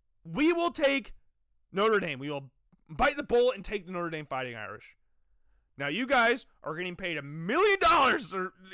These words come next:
maybe a hundred million dollars to take this stupid team from us. And you go on your merry ways. And the A C C would go, "No,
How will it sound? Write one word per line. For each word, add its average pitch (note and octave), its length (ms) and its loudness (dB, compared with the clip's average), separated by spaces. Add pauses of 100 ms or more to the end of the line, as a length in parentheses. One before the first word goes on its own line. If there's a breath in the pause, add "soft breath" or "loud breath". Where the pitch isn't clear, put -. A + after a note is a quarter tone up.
(120)
maybe B3+ 260 -4
a F3+ 60 -4
hundred F4+ 300 2
million D4+ 240 0
dollars B3 240 4
to D#3 60 -16
take E4 260 -2
this G#3 160 -4
stupid C#4+ 520 2
team B3+ 300 -6
from E3+ 160 -8
us. C#3+ 300 -10 (2250)
And D#3+ 80 -8
you G#3 80 -4
go A#3 80 -2
on A#3 100 -2
your A3 80 -6
merry A3 220 -8
ways. G#3+ 320 -14 (1120)
And D#3 80 -10
the G3+ 60 -2
A G#3 80 -2
C G3+ 120 -10
C F#3+ 140 -8
would G#3 80 -6
go, G3+ 100 0
"No, E3 320 -2